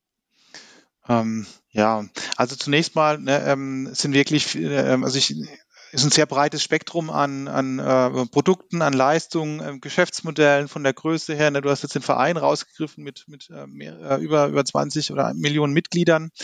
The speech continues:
Ähm, auf der anderen Seite, ne, haben wir dann auch kleinere Zahlen. Ne, wenn du jetzt mal, ähm, etwa fünfzigtausend Einsätze von den Rettungshubschraubern im Jahr, ne, ähm, anschaust, ne, aber,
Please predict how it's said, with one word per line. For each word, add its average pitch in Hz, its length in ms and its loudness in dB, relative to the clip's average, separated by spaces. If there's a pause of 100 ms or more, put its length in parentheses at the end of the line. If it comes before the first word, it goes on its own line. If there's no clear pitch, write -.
(520)
Ähm, 135 400 -2 (300)
auf - 120 -6
der 139 100 0
anderen 160 240 0
Seite, 151 320 2
ne, 147 80 0
haben 147 120 -2
wir 139 60 2
dann 139 140 0
auch 139 160 0
kleinere 143 420 0
Zahlen. 160 480 2
Ne, 151 160 -4
wenn 147 140 0
du 151 60 -2
jetzt 147 180 -4
mal, 147 280 2
ähm, 135 260 0
etwa 143 200 -2
fünfzigtausend 156 800 0
Einsätze 147 540 0
von - 140 -10
den 131 100 -4
Rettungshubschraubern 151 960 0
im 147 100 -4
Jahr, 135 380 2
ne, 151 260 -4
ähm, 143 280 0 (380)
anschaust, 147 580 -2
ne, 143 140 -2
aber, 135 280 4